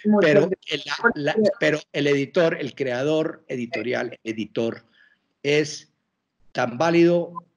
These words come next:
Speaker 2: para los libros como para los programas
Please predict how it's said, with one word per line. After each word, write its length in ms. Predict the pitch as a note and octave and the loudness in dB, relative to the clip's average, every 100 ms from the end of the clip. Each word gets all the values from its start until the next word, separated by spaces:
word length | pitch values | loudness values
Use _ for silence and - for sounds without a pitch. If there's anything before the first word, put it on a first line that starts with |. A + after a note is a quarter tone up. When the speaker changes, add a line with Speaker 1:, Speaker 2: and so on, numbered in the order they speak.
| - | -8
Speaker 2:
para 260 | B2+ B2+ | -6 -4
los 160 | B2+ A#2+ | -2 -4
libros 760 | B2+ G#3+ A3 A3 A3 - - _ _ _ _ _ _ _ _ - - | -2 -2 -2 -4 -6 -10 -18 _ _ _ _ _ _ _ _ -20 -12
como 600 | - C#3 C#3 _ D3 C#3+ | -2 -2 -2 _ -6 -4
para 260 | D3+ C#3 C#3 | -2 -2 -2
los 300 | C#3 C#3 - | -2 -4 -6
programas 960 | D3+ C3+ C#3 E3+ F3+ F3+ F#3 - - | -4 -4 0 0 0 -2 -4 -6 -16